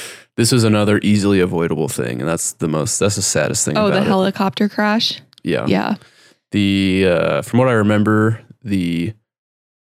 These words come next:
Speaker 1: visibility was just, like, ridiculous, like,
Speaker 2: Yeah.
Speaker 1: super foggy or whatever. And I don't know if this was a case of someone on board was like, "No, we need to go 'cause we're in a hurry.
Speaker 2: Mm-hmm.
Speaker 1: Like, we have to get to this basketball tournament,"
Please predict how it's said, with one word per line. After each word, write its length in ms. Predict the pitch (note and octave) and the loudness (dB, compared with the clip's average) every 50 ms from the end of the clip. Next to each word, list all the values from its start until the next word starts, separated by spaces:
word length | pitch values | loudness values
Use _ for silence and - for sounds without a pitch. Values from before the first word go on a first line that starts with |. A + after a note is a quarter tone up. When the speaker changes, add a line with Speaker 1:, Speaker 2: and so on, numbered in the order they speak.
| _ _ | _ _
Speaker 1:
visibility 680 | - A2 A2+ G#2 G#2+ F#2 G2+ G2 F#2+ G2 G2 G2+ G2+ G2 | -2 0 2 2 2 2 2 2 2 2 2 2 2 2
was 200 | F#2 F#2 G2 - | 2 0 0 0
just, 180 | F#2+ F#2+ - | -2 -2 -2
like, 200 | - - - - | -2 -4 -4 -4
ridiculous, 760 | E2+ D#2 D2 D#2 D#2 D#2 - F#2 F2+ F2+ F#2 G2 - - - | -6 -6 -4 -4 -6 -2 -2 0 0 0 0 -2 -4 -6 -6
like, 160 | - - - | -6 -2 0
Speaker 2:
Yeah. 340 | G3 F#3+ F#3 F#3 F#3 F#3+ G#3 - - - | 0 0 2 0 0 -2 -2 -4 -6 -4
Speaker 1:
super 420 | - - - - A2+ G#2+ - G#2 | -2 -2 2 2 0 0 0 -2
foggy 540 | F#2+ - - F#2+ F#2 F2 F#2+ F#2+ F#2+ F#2+ F#2 | -2 0 0 0 0 0 0 -2 -2 0 0
or 100 | F#2 F#2 | 0 0
whatever. 580 | F#2 F#2 F#2+ F#2+ F#2 F#2 G2 G2 F#2+ G2 G2 - - - | 0 0 0 0 0 0 0 0 0 -2 -4 -8 -10 -6
And 380 | F#2 F2+ F2+ F2 E2+ E2+ E2+ - | -4 -2 -2 -2 -2 -2 -4 -2
I 100 | - A#2 | -2 0
don't 140 | B2 B2 A#2 | 0 2 2
know 180 | A#2 A2 A2 | 2 4 2
if 100 | A2 G#2+ | 2 2
this 160 | - A2 - - | 0 -2 0 0
was 120 | G2+ G2 | -2 -2
a 60 | F#2+ | -4
case 360 | - - - G2 G2+ F#2+ - - | -4 -2 0 0 0 0 -2 -2
of 380 | D2 E2 E2 F#2+ - - - - _ _ _ _ _ _ _ _ _ _ _ | -2 -2 -4 -4 -6 -10 -12 -16 _ _ _ _ _ _ _ _ _ _ _
someone 260 | - A#2+ A2 G#2 G2+ | -4 0 0 2 2
on 160 | G2 F#2+ G2 G2 | 2 0 0 0
board 320 | G2 G2 F#2+ G2 G2 G2 F#2+ | 0 2 2 2 2 0 -2
was 120 | F#2 - | -2 -2
like, 200 | F#2+ F#2 - - | -2 -2 0 0
"No, 160 | B2 A2 G2 F#2+ | 2 2 4 4
we 100 | G2+ G#2+ | 4 4
need 160 | A2 G#2+ G#2 | 2 2 2
to 80 | A2 | 0
go 300 | G2+ - G#2+ G2+ G2+ G2+ | 0 2 2 4 4 2
'cause 160 | G2+ - - - | 2 -2 -2 -2
we're 80 | G2 | -2
in 60 | F#2+ F#2+ | 0 0
a 40 | G2 | 2
hurry. 340 | G#2 G#2 G2 F#2 F#2+ F#2+ F#2+ | 2 4 4 4 2 0 0
Speaker 2:
Mm-hmm. 100 | F#2+ G2 | -2 -2
Speaker 1:
Like, 140 | G2+ F#2 - | -2 -2 -4
we 60 | - F2 | -6 -6
have 80 | F2+ - | -6 -6
to 80 | - | -4
get 180 | F#2+ F#2+ - - | -4 -4 -4 -2
to 60 | - | -4
this 120 | F#2+ F2 | -6 -6
basketball 500 | - - F#2+ E2+ - - - - - D2+ | -2 -2 -2 -2 -2 -4 -6 -4 -4 -4
tournament," 480 | - - G2+ F2+ F2+ F#2 F#2+ F#2 F2 - | -4 -4 -4 -4 -2 0 -2 -2 -2 -4